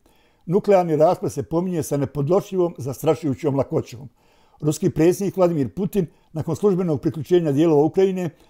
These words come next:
uprizorio-, upozorio je njene čelnike i Zapad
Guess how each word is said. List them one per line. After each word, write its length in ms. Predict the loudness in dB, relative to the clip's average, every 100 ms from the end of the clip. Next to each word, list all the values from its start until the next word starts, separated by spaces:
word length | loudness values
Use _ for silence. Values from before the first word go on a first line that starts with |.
| _ _ -12
uprizorio-, 720 | -10 0 2 4 2 2 0 -2 -4
upozorio 460 | 0 4 4 4
je 60 | 2
njene 300 | 2 -2 -2
čelnike 520 | 0 -2 -2 -4 -2
i 40 |
Zapad 420 | 2 4 4 0